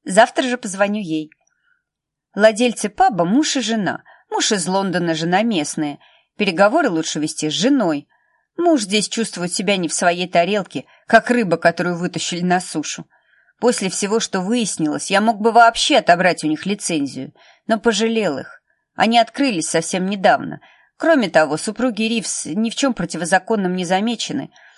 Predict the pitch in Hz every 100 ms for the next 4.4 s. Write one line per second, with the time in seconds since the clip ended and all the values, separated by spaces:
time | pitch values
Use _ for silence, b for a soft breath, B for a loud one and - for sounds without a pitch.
0 | b b b _ 339 330 220 180 175 -
1 | 165 147 147 - 165 156 156 143 156 151
2 | - - - - _ _ _ 208 220 220
3 | 196 180 208 190 170 165 - 165 156 165
4 | 156 156 -